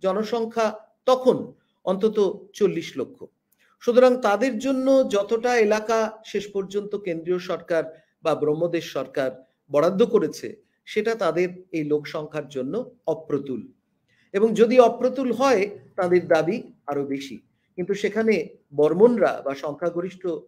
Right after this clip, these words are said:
জনসাধারণ, তাদের তরফে আর কোনোভাবেই, আহ, বাড়তি কোনো জমি এদেরকে ছাড়ার কোনো প্রশ্ন নেই। আর কি হলো? আস্তে আস্তে সমস্ত শিক্ষা প্রতিষ্ঠানে এবং সরকারি দপ্তরে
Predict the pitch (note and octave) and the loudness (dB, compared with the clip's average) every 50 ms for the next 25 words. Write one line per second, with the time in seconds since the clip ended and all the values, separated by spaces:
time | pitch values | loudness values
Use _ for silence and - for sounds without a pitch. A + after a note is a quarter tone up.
0 | _ _ _ - B2+ B2+ C#3 C#3 - F3 F3 F#3 G3+ F#3+ C#3 G#2+ - - _ _ | _ _ _ -10 -8 -8 -8 -6 -6 -4 -2 -2 -2 -2 -4 -6 -8 -14 _ _
1 | _ _ _ _ _ - F3 F#3+ A#3+ C#4 C4+ C4+ B3 A#3+ B3 C4 B3+ B3 G3 D3 | _ _ _ _ _ -2 0 0 0 0 2 2 4 4 4 4 4 2 -2 -2
2 | C3+ - - - _ _ - E3+ E3+ - - F3 F3 G3 G3 F3 G#3 A3+ A3 A3+ | -2 -6 -10 -18 _ _ -8 -8 -6 -6 -4 -4 -2 -2 -2 0 -2 0 0 0
3 | A3 F3 C3+ - - - _ _ _ - D3 D3 D3 D3 D3 D#3 E3+ F3 - - | -2 -2 -4 -6 -12 -20 _ _ _ -12 -8 -6 -6 -4 0 0 0 0 0 -4
4 | - B3+ B3 A#3+ A#3 A3 G#3 F#3+ - E3+ F3 E3+ E3+ D#3+ C#3+ - - - - _ | -8 -6 -2 0 0 0 0 0 0 0 0 0 0 -2 -4 -6 -8 -14 -20 _
5 | - D#3 D3 D#3+ D3+ D#3 F3 D#3 D#3+ - C#3+ C3 C3+ C#3 D3 C#3+ - _ _ _ | -10 -8 -6 -6 -6 -6 -6 -10 -8 -8 -8 -6 -6 -6 -8 -10 -14 _ _ _
6 | - C#3 C3 D3 C#3 C#3 C3+ A#2 - - - A#2 G#2+ G#2 G2+ F#2+ _ _ _ _ | -12 -10 -10 -10 -10 -12 -14 -16 -16 -14 -14 -14 -14 -14 -16 -20 _ _ _ _
7 | _ _ _ _ _ _ _ _ - G3 A3 A3+ A3 C4 C4+ A#3+ A#3 C4 B3 B3+ | _ _ _ _ _ _ _ _ -4 -2 0 0 0 0 2 2 4 4 2 0
8 | B3+ - - - - _ - G3+ A3 A3 - D4 D4+ C#4+ C#4+ - - F3 D3 D3 | -2 -4 -8 -18 -20 _ -4 -4 -4 -2 0 0 0 0 0 0 0 0 0 -2
9 | - - - _ _ - - - A3+ A#3 D4 D#4 C#4 - - D4+ D4 D4 - A3+ | -6 -12 -20 _ _ -10 -2 0 0 0 0 -2 -4 -6 -6 -8 -8 -6 -8 -10
10 | - - G3+ G3 G3 - D#3+ D3 E3 D#3 D3+ - - D#3+ C#3+ B2 A#2 A2 A2 - | -10 -6 -6 -6 -6 -6 -6 -6 -6 -8 -10 -10 -8 -8 -6 -6 -6 -8 -10 -12
11 | _ _ _ _ - D#3 F3 F#3 F3+ F#3 F#3+ E3 - - - D#3+ D#3+ E3 D3 D3 | _ _ _ _ -6 -4 -4 -4 -4 -2 -2 -4 -2 -2 -2 -2 0 0 2 0
12 | C#3 C#3 - - F3+ D#3 C#3 A2+ - - | 0 0 -2 -2 -2 -2 -2 -4 -6 -8